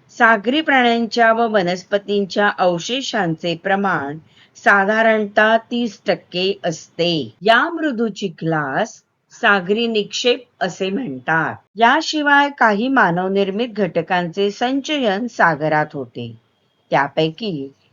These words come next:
किनाऱ्यालगत असलेल्या शहरातून सोडण्यात येणारे सांडपाणी, उद्योगातून बाहेर पडणारा कचरा, तसेच किरणोत्सर्गी पदार्थ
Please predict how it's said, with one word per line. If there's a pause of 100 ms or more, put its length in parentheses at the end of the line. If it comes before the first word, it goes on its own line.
(140)
किनाऱ्यालगत
असलेल्या
शहरातून
सोडण्यात
येणारे
सांडपाणी, (640)
उद्योगातून
बाहेर
पडणारा (140)
कचरा, (560)
तसेच (680)
किरणोत्सर्गी
पदार्थ